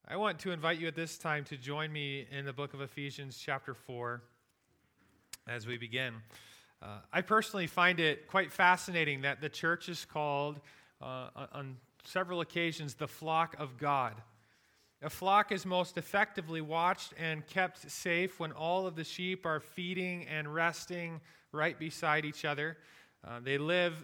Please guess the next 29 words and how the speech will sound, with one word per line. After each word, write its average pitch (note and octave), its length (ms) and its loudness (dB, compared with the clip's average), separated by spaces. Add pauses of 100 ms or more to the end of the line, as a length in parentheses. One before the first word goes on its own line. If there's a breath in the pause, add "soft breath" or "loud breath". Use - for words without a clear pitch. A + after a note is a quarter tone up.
the D#3 140 -2
entirety E3+ 720 2
of D3 140 -4
their D3+ 180 0
lives D3 500 2
literally D#3 720 -2
rubbing D3+ 400 -4
shoulder D#3 480 -4
to C3+ 160 -12
shoulder. D#3 420 -4
That's B2+ 240 -4
what C#3+ 120 -4
a B2 60 -6
flock B2+ 440 -6 (340 soft breath)
does. G#2+ 400 -10 (1160 soft breath)
And D3+ 140 -2
when E3 140 2
one A3 180 6
member G3 300 2
is E3 100 -2
at F3+ 140 6
a - 20 2
distance F#3 460 -4
from F3+ 180 -2
the E3 60 0
rest F#3+ 260 2
of F3+ 80 -4
the D#3+ 80 -4
flock, E3 480 0